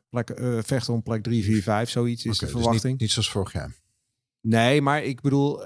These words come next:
Speaker 1: Aston Martin heeft niet de grootste winst aan het begin van het seizoen ten opzichte van volgend jaar. Maar die moet gewoon leren om een auto door te ontwikkelen. Want dat was vorig jaar
Speaker 2: Ja.
Speaker 1: natuurlijk dramatisch bij
Speaker 2: Ja,
Speaker 1: hen.
Speaker 2: zonde.
Speaker 1: Die stonden echt helemaal stil,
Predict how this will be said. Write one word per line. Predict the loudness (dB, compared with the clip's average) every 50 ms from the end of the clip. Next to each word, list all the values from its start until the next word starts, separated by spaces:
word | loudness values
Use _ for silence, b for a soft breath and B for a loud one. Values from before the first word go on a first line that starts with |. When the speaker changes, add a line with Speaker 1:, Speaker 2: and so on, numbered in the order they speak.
| -12 -4
Speaker 1:
Aston | 0 0 2 2 4 4
Martin | 4 4 2 2 0 0
heeft | 0 0 0
niet | -2 -2 -2
de | 0
grootste | 0 0 0 0 -2 -2 -2
winst | -2 -2 -2 -2 -4 -4
aan | -2 -2
het | -2 -2 -4 -4 -6 -6 -4
begin | -2 0 2 2 2
van | 2 2
het | 2 0 0
seizoen | 0 0 0 0
ten | -2 -2
opzichte | -4 -4 -4 -4 -6
van | -4 -2
volgend | -2 -2 -2 -2 -2
jaar. | -2 -2 0 0
Maar | 0
die | -2 0
moet | 0 -2 -2 -4
gewoon | -6 -2 0 2 2 2 0 -2
leren | -2 -2 0 0 0 -2 -2 -2
om | -4 -4 -4 -4 -6 -6
een | -4 0
auto | 0 0 0 0
door | 0 0 0 0
te | 0
ontwikkelen. | -2 -2 -2 -4 -4 -4 -4 -4
Want | -2 -4
dat | -4 -4
was | -4 -6 -6
vorig | -4 -4 -4 -2 -2
jaar | -4 -2
Speaker 2:
Ja. | -2
Speaker 1:
natuurlijk | 0 0 0 -2 -2 0
dramatisch | 0 0 0 0 -2 -2 -2 -4 -4 -4
bij | -2 -2 0
Speaker 2:
Ja, | 2
Speaker 1:
hen. | 2 2
Speaker 2:
zonde. | 2 2 2 0 -2 -2 -4 -6 -6 -6 -2
Speaker 1:
Die | 0 0 2
stonden | 2 4 2 2 2 0
echt | -4 -2 0
helemaal | 0 2 2 0 -2
stil, | -2 -2 0 2 2 2 2 0